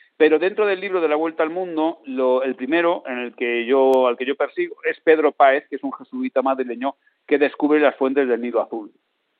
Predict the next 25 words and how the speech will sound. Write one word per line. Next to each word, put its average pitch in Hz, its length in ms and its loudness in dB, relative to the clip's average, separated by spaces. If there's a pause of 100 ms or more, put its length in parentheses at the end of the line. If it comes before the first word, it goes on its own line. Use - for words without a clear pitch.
(280)
Y 139 120 -2
entonces 147 380 2 (300)
a 135 200 6
este 180 280 4
ya 170 120 6
lo 170 120 4
popularizó, 160 800 2
mm, 120 500 -12
más 151 240 2
o 139 80 -6
menos 151 360 -4 (140)
Javier 143 320 0
Reverte 160 480 -2 (240)
cuando 135 300 -4
escribió 135 1080 -2
su 123 80 -12
libro 135 260 -4
sobre 135 200 -4
Etiopía, 139 520 0 (300)
y 127 60 -10
entonces 135 260 -2
ya 143 140 6
la 135 100 4
gente 143 220 -6
conocía, 135 640 0